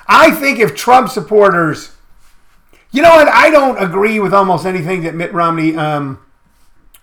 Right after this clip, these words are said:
says since he became since he decided to run for president. He was a, a darn good governor of, uh, Massachusetts. I'm not, I have voted for Republicans in the past.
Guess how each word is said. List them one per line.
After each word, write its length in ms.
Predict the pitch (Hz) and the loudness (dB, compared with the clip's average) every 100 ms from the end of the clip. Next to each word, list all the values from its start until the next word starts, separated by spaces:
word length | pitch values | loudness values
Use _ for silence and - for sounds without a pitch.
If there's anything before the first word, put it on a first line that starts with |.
| _ _ _ _ _ - | _ _ _ _ _ -16
says 600 | - 190 165 131 151 135 | -2 0 0 -2 -10 -6
since 240 | 196 180 | -6 -6
he 100 | 190 | -8
became 760 | 165 156 185 175 170 156 156 _ _ | -10 -10 -8 -4 -4 -4 -8 _ _
since 260 | - 180 165 | -12 -10 -10
he 80 | 180 | -10
decided 420 | 143 185 175 156 | -4 -2 -2 -2
to 80 | 160 | -4
run 220 | 160 156 | -4 -4
for 120 | 151 | -10
president. 560 | - 156 131 143 139 _ _ _ | -8 -6 -6 -8 -10 _ _ _
He 160 | - 220 | -10 -4
was 240 | 233 190 | -2 -2
a, 220 | - 170 | 2 2
a 100 | 170 | 2
darn 380 | 156 190 208 202 | 0 2 2 2
good 240 | 170 180 139 | 0 -2 0
governor 460 | 175 170 170 170 | -2 0 -2 0
of, 240 | 165 156 151 | 2 2 2
uh, 160 | 151 | -2
Massachusetts. 880 | 151 160 151 143 - 160 143 143 - | 0 0 0 -6 -8 -6 -6 -8 -2
I'm 140 | 175 | 0
not, 260 | 190 175 - - - | 2 0 -2 -20 -4
I 180 | 196 214 | 0 4
have 220 | 196 151 | 2 2
voted 260 | 185 180 | 0 -2
for 120 | 156 165 | -4 -6
Republicans 640 | 160 165 156 156 151 143 | -2 -2 -2 -6 -8 -8
in 60 | 147 | -8
the 60 | |
past. 400 | 143 151 151 139 | -4 0 0 -2